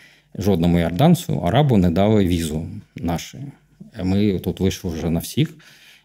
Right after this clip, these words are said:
І я ще раз говорю, що треба хлопцю допомогти. Він не був агентом С Б У, але, але, <laughs> але він хоче довчитися в Донецькому національному університеті і стати таки лікарем-урологом.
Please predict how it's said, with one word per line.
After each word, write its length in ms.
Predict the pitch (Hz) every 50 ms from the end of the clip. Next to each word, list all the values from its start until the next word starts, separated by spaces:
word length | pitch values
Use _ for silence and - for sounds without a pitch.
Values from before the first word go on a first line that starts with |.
| _
І 200 | - 85 85 85
я 120 | 82 87 80
ще 220 | - - - 78 80
раз 160 | 82 82 85
говорю, 300 | 82 80 90 101 127 131
що 340 | - - - 85 82 85 - - - - _ - -
треба 280 | - 92 95 82 80 80
хлопцю 480 | - - 92 85 - - - 80 80 -
допомогти. 580 | - - - - - 82 82 80 - - - 80
Він 380 | 82 92 87 85 92 92 - - - _ _ -
не 360 | - 98 - - 98 104 110
був 180 | 104 92 80 78
агентом 420 | 78 78 82 78 67 - 80 78
С 80 | 82 82
Б 120 | 90 82
У, 280 | 101 123 147 135 92 - -
але, 340 | - 90 87 92 90 85 - - - - - - - - - _ _ _ _ -
але, 260 | - 90 87 87 92 90 - - - - - - - - - _ _ _ _ - - - - _
<laughs> 1000 | _ - - - - - - - _ _ _ _ - - - - - - - -
але 160 | 92 92 92
він 140 | 92 95 90
хоче 340 | - - 139 - - 101
довчитися 680 | 82 85 90 - - - 120 120 117 - - - 85 80
в 60 | 80
Донецькому 460 | 80 87 92 101 107 - - 90 82
національному 640 | 80 - - 87 87 87 85 82 85 80 80 80 80
університеті 540 | 85 82 82 85 - - - 127 123 - -
і 40 | 170
стати 340 | - - - - 156 - 165
таки 240 | - - - -
лікарем-урологом. 840 | 78 87 85 - 85 80 82 82 82 80 78 78 78 80 - - 123